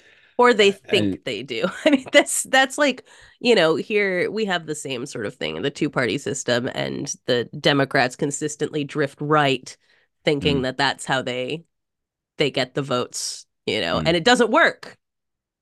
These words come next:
Speaker 1: Doesn't work that way. The reason people are gonna vote, uh, Labour is not because, "Ah, they're finally right-wing enough for me to sign on." No, it's because the Tories have fucked up. And <laughs> so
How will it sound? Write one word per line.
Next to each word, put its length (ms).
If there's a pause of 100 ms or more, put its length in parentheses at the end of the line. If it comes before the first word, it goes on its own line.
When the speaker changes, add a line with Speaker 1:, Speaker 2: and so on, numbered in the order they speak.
Speaker 1:
Doesn't 220
work 200
that 160
way. 220 (220)
The 80
reason 280
people 240
are 80
gonna 160
vote, 400 (220)
uh, 500
Labour 340
is 160
not 260
because, 580 (260)
"Ah, 260
they're 140
finally 460
right-wing 580
enough 260
for 140
me 200
to 560
sign 320
on." 240
No, 200
it's 100
because 340
the 220
Tories 460
have 80
fucked 260
up. 280
And 280
<laughs> 0
so 600